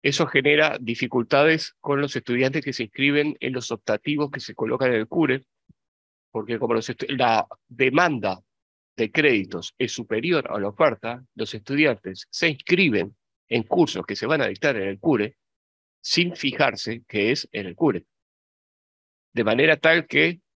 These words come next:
saturan los, saturan los,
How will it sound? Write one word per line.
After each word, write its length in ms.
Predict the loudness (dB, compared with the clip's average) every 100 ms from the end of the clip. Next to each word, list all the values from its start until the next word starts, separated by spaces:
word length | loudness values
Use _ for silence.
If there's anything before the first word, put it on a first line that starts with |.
| _ _
saturan 800 | -6 2 2 4 6 8 8 4 0
los, 760 | 2 4 6 4 0 -6 -14 _ _ -8
saturan 560 | -4 -2 2 2 2
los, 480 | 2 0 -2 -10 -16